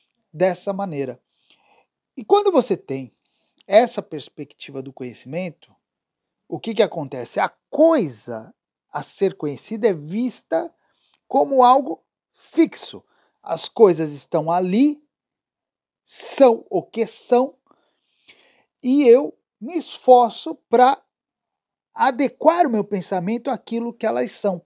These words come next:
Então, aquilo que está para ser conhecido, a realidade é vista como algo fixo, estável. Como se a realidade estivesse esperando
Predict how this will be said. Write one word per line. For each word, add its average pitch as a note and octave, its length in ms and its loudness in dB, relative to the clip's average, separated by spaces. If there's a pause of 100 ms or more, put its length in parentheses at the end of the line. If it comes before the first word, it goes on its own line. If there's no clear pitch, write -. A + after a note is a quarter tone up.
(600)
Então, A3 320 -2 (160)
aquilo G#3+ 720 -2 (160)
que D3 400 -12 (160)
está - 440 0
para D3 280 -8
ser C#3+ 220 -10
conhecido, D3 800 -12 (340)
a C#4+ 280 0
realidade D#3+ 880 -2 (400)
é E4 160 2
vista G#3+ 680 -10 (460)
como C#4 480 0 (260)
algo C4+ 480 0
fixo, - 540 -4
estável. G3 720 0 (1300)
Como C4 220 2
se C#4+ 440 -2
a B3 120 4
realidade B3+ 540 2
estivesse A#3 720 -4
esperando D#4 1120 -4